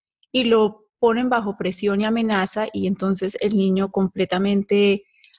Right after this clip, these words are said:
amenazado y asustado no cuenta ni en su colegio ni en su casa.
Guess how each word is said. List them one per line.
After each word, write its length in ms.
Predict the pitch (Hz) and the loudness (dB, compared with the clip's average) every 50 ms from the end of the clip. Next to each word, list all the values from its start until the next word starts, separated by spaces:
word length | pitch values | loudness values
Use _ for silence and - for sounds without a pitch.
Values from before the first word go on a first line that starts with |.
| _ _ | _ _
amenazado 920 | - 202 196 196 196 196 196 190 196 196 190 - 202 185 185 185 185 190 196 | -4 -2 0 0 0 0 0 -2 -4 -6 -6 -4 -2 -2 0 0 0 0 -2
y 60 | 202 | -2
asustado 640 | 196 - - 214 214 - - 196 190 196 202 208 - | -2 -4 -8 -12 -10 -4 -2 0 0 0 0 -2 -4
no 320 | 226 220 202 202 202 196 196 | -2 0 2 2 2 0 -2
cuenta 440 | - - 240 233 220 208 208 202 202 | -4 -4 -2 0 0 0 0 0 0
ni 200 | 202 190 185 185 | 0 2 0 0
en 100 | 180 180 | 0 -2
su 140 | - - - | -2 -4 -6
colegio 580 | - 185 180 185 190 190 185 - - 196 202 196 | -6 -4 -2 0 0 0 0 0 0 0 0 0
ni 120 | 190 185 | 0 0
en 80 | 175 180 | -2 -2
su 120 | - 185 | -4 -6
casa. 360 | - 208 208 214 - 165 - | -6 -4 -4 -4 -4 -6 -8